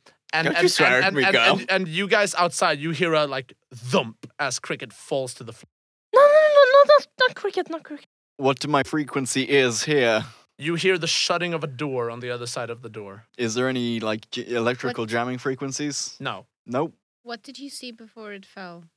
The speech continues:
Speaker 3: Um, it was a man. A man.
Speaker 2: Was
Speaker 3: Scared.
Speaker 2: he well armed?
Speaker 3: Don't, didn't,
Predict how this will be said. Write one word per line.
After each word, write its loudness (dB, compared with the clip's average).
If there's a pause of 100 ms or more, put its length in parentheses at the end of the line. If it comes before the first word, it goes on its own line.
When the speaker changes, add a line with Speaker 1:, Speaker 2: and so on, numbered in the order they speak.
Speaker 3:
Um, -4
it -10
was -2
a -4
man. 4 (300)
A -20
man. -2 (760)
Speaker 2:
Was 4
Speaker 3:
Scared. 4
Speaker 2:
he 2
well 2
armed? -2 (100)
Speaker 3:
Don't, 4 (180)
didn't, -2